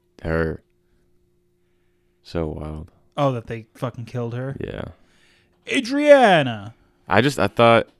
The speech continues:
Speaker 1: th-, was I talking to you about it? How, like, I thought when she was in the car with
Speaker 2: It was a
Speaker 1: Sil.
Speaker 2: dream?
Speaker 1: Yeah, I thought that she was like, that was what
Speaker 2: Yeah.
Speaker 1: she thought was gonna happen, and then it just
Speaker 2: It just did, yeah.
Speaker 1: Yeah, he's like, "You fucking cunt!" Yeah, he pulled out of the car.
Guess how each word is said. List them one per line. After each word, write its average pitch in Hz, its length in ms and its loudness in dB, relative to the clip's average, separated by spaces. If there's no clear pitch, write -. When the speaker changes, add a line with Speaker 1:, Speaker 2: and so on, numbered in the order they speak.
Speaker 1:
th-, 120 100 -4
was 120 120 0
I 165 40 0
talking 156 320 -2
to 98 60 0
you 101 200 0
about 139 260 2
it? 147 240 -2
How, 90 240 -4
like, 85 200 -2
I 90 100 -2
thought 101 300 2
when 90 120 -2
she - 140 -4
was 90 160 0
in 87 80 -6
the 82 60 -6
car 85 500 -2
with 92 200 0
Speaker 2:
It - 60 -4
was - 240 -10
a 95 100 0
Speaker 1:
Sil. 92 180 2
Speaker 2:
dream? 123 360 -6
Speaker 1:
Yeah, 101 240 6
I 90 40 2
thought 95 140 -2
that 90 80 -2
she 95 100 0
was 90 120 2
like, 85 180 0
that 90 120 0
was 82 140 -2
what 87 120 -2
Speaker 2:
Yeah. - 40 -10
Speaker 1:
she 87 60 -4
thought 85 240 0
was 87 140 -4
gonna 92 160 0
happen, 92 440 -2
and 85 140 -6
then 80 100 -8
it 78 120 -10
just - 260 -14
Speaker 2:
It 127 120 -14
just - 200 -20
did, 139 300 -2
yeah. 123 260 -6
Speaker 1:
Yeah, 87 120 0
he's 92 120 0
like, 87 120 -2
"You 92 80 -4
fucking 107 340 4
cunt!" 123 480 4
Yeah, 110 220 4
he 120 120 2
pulled 104 260 -2
out 95 180 -6
of 92 60 -2
the 92 60 2
car. - 240 -2